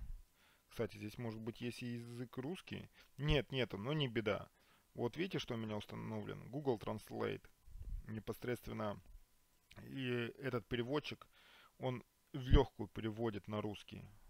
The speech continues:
в хроме. Раз. О, все. Заходим.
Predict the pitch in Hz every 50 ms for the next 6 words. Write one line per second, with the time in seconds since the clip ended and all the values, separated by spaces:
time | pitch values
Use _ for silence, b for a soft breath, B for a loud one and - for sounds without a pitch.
0 | - - - - - - - - - - 117 117 110 104 95 98 - - - -
1 | - - - - 123 120 143 170 180 175 - - - - - - - - 247 247
2 | 285 233 - - - - - - - - - - - - 185 170 123 101 - -
3 | - - - b b b b b b b b b b b b b b _ - 117
4 | 107 127 131 - - 147 135 113 101 101 98 104